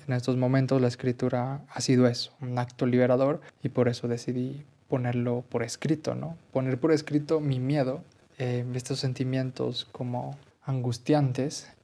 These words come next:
y mis sentimientos de, de seguir viviendo, ¿no? De continuar viviendo, de que no quería que este tiempo, que mi vida se acabara, por lo menos ahora. Pero también manifestaba como este profundo respeto que le debo de tener a la muerte y sobre todo la aceptación.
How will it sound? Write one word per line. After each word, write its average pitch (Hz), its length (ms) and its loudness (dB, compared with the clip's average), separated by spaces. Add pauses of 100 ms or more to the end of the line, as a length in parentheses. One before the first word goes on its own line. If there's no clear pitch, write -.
y 127 380 0
mis 127 180 0
sentimientos 131 640 2
de, 123 400 -2 (460)
de 123 240 -6
seguir 127 340 2
viviendo, 156 480 6
¿no? 151 160 0
De 131 140 2
continuar 131 440 0
viviendo, 151 400 0
de 123 140 -4
que 120 320 -2
no 131 240 -6
quería 135 480 4
que 127 80 -2
este - 280 -8
tiempo, 123 520 -4 (400)
que 131 100 -4
mi 127 140 0
vida 135 180 6
se 120 120 -4
acabara, 120 560 0 (140)
por 127 120 0
lo 123 80 -2
menos 123 300 -6
ahora. 135 320 0 (100)
Pero - 160 4
también 160 280 0
manifestaba 139 680 -2
como 127 240 -6
este 123 420 -4
profundo 127 540 0
respeto 127 760 0 (260)
que 127 340 -4
le 127 220 -4
debo 127 260 0
de 123 100 0
tener 123 300 -2
a 127 40 4
la 123 100 6
muerte 135 480 4
y 131 160 0
sobre 131 260 0
todo - 180 2
la 160 120 2
aceptación. - 580 -4